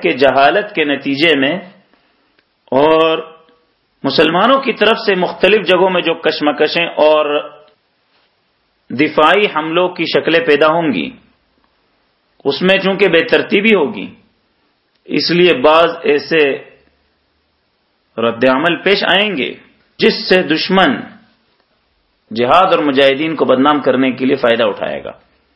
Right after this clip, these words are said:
بات سمجھ میں آ رہی ہے؟ یعنی مقابلے کے لیے تو لوگ نکلیں گے، لیکن چونکہ ان کو کوئی منہج نہیں ہوگا، کوئی طریقہ نہیں ہوگا، تو اس لیے وہ غلط کام کریں گے،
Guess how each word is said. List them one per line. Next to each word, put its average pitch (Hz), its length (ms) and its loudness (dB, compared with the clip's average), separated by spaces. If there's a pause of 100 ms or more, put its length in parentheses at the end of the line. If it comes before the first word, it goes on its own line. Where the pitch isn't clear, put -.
(300)
بات 98 140 -4
سمجھ 107 180 -8
میں 139 120 -6
آ 139 40 -6
رہی 156 120 -6
ہے؟ 208 60 -12 (340)
یعنی 135 240 0
مقابلے 151 420 2
کے 185 120 0
لیے 180 100 2
تو 175 100 -4
لوگ 185 200 2
نکلیں 208 380 0
گے، 69 140 -6 (840)
لیکن 147 320 -2
چونکہ 202 260 0
ان 196 120 2
کو 196 120 -2
کوئی 190 180 2
منہج 185 380 0
نہیں 143 160 -2
ہوگا، 87 300 -8 (640)
کوئی 156 180 0
طریقہ 160 460 2
نہیں 170 160 -2
ہوگا، 73 320 -10 (1040)
تو - 60 -8 (160)
اس 214 160 0
لیے 220 180 2
وہ 202 180 2 (1000)
غلط 151 440 0
کام 135 280 0
کریں 85 260 -4
گے، 71 120 -16